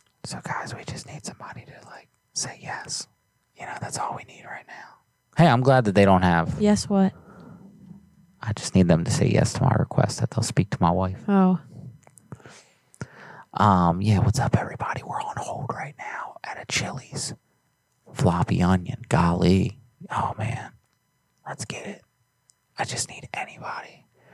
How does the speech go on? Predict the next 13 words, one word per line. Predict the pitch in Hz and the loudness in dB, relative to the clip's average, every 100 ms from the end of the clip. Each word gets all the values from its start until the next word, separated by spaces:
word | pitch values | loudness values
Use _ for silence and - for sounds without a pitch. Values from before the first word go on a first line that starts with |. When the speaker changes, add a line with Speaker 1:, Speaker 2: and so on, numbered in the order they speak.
| - - - - | -20 -20 -20 -6
Speaker 1:
You're | 104 | 2
talking | 104 98 104 | 4 4 4
about | 95 90 - | 4 4 4
Bert | 90 90 | 2 2
Kreischer, | - 92 90 - 90 87 - | 2 2 2 2 2 2 2
aren't | 92 - | 2 2
you? | 80 - | -2 -4
Yes. | 76 90 82 - - - | -2 -2 -2 -4 -10 -12
Speaker 2:
<laughs> | - | -2
Speaker 1:
Bert, | 208 254 254 - - | 4 6 8 8 8
Bert | 117 113 262 | 6 6 6
Kreischer. | - 110 104 - 101 92 233 - 208 - - - - - - 403 381 349 - - 311 330 - 302 - 269 214 170 143 147 139 123 123 | 4 2 2 2 4 6 6 4 2 2 -2 -4 2 4 8 8 6 6 6 8 6 6 4 4 4 2 4 4 4 6 4 4 0
<laughs> | _ | _